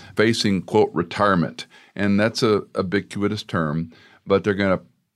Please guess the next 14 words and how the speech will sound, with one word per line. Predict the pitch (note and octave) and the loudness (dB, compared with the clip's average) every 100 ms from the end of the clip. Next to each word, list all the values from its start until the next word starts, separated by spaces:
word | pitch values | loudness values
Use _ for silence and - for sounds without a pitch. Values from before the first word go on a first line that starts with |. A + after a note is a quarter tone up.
| _ _ | _ _
quit | - C#3 - | -2 -2 0
their | G#2 F#2 | 0 -2
primary | - - G#2+ A#2 A2+ A2 A2 G#2+ G#2 _ _ _ - | -2 0 2 2 2 2 2 0 -4 _ _ _ -8
income | G#2 A2+ - G#2+ G2 | -2 -2 -2 -2 -2
generating | G2+ G2+ G2 G2+ G2 G2+ G2+ G2 - - F2 | 0 0 2 2 2 2 -2 -4 -12 -18 -10
business | D2 F#2+ E2+ F2+ F#2 F#2+ - - | -2 0 0 -2 -2 -4 -8 -8
or | - E2 D#2+ | -2 -2 -2
job. | - F#2+ F2 F2+ F2+ F#2 F#2 F2+ - - _ | -2 2 4 6 6 4 2 -6 -8 -20 _
They're | - F2 | -6 -4
gonna | F#2 F2+ | -4 -4
start | - F2+ - _ - | 0 -2 -2 _ -6
maybe, | F#2 F2+ F#2 - _ _ | -6 -4 -8 -10 _ _
you | F2 | -8
know, | D#2+ | -8